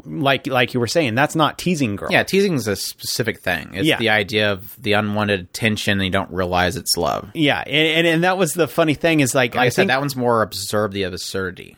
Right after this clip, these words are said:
Speaker 1: Yeah,
Speaker 2: with a
Speaker 1: and
Speaker 2: straight man.
Speaker 1: it, it,
Speaker 2: Straight
Speaker 1: it,
Speaker 2: man.
Speaker 1: it was one of those things that I think that we, I, it seems like s-, uh, uh,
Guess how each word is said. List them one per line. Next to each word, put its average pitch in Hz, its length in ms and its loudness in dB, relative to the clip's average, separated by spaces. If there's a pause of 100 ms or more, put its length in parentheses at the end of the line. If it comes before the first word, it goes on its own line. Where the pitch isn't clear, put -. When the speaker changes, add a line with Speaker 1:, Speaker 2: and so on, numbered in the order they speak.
(120)
Speaker 1:
Yeah, 135 280 0
Speaker 2:
with 135 120 -2
a 143 40 2
Speaker 1:
and 151 80 2
Speaker 2:
straight 98 260 -2
man. - 140 -8
Speaker 1:
it, 165 40 -4
it, 160 260 0
Speaker 2:
Straight 160 160 0
Speaker 1:
it, 165 120 -2
Speaker 2:
man. - 80 -8
Speaker 1:
it 160 60 2
was 156 180 2
one 214 140 2
of 240 60 2
those 175 160 2
things 143 180 2
that 131 100 4
I 127 80 2
think 170 220 -2
that 160 160 0
we, 123 400 2 (200)
I, 135 100 2
it 127 260 -2
seems 226 420 2
like 123 240 2
s-, - 340 -4
uh, 139 60 -4
uh, 104 800 0